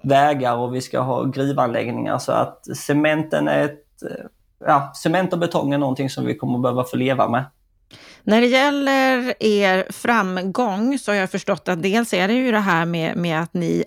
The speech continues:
Speaker 2: äger, ni säljer ingenting, ni behåller, ni gör allt för er själva, ni har hela produktionen själva. Det finns en långsiktighet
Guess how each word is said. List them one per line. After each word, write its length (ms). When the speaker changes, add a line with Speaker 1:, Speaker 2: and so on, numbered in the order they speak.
Speaker 2:
äger, 520
ni 140
säljer 520
ingenting, 480
ni 100
behåller, 580
ni 140
gör 240
allt 260
för 80
er 80
själva, 340
ni 100
har 220
hela 840
produktionen 800
själva. 520
Det 80
finns 200
en 160
långsiktighet 1300